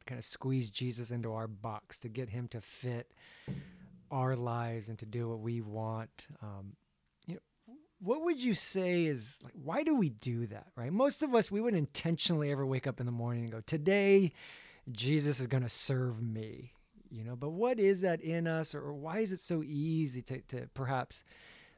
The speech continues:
lose sight and, and to begin to view him in a way that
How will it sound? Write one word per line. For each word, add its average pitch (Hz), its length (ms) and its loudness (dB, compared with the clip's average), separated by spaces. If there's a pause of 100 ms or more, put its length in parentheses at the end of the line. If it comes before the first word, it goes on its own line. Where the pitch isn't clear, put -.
lose 135 280 0
sight 123 500 -2
and, 120 180 -6
and 113 100 -6
to 113 80 -6
begin 117 380 -2
to 120 140 -4
view 120 540 -2
him 113 380 -4
in 123 160 -6
a 113 80 -4
way 110 480 -6
that 101 300 -12